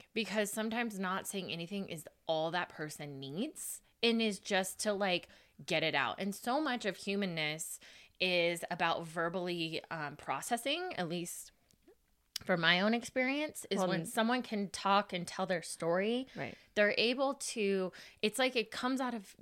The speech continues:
Speaker 1: your head. It's no longer this, like, story in your head, but it's actually, "Oh my God, someone is able to listen to me and someone is able to receive it."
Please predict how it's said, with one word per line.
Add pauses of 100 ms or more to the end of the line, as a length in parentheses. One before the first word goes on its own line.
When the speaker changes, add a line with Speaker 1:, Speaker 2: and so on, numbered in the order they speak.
Speaker 1:
your
head.
It's
no
longer
this,
like,
story
in
your
head,
but
it's
actually, (480)
"Oh
my
God,
someone
is
able
to
listen
to
me
and
someone
is
able
to
receive
it."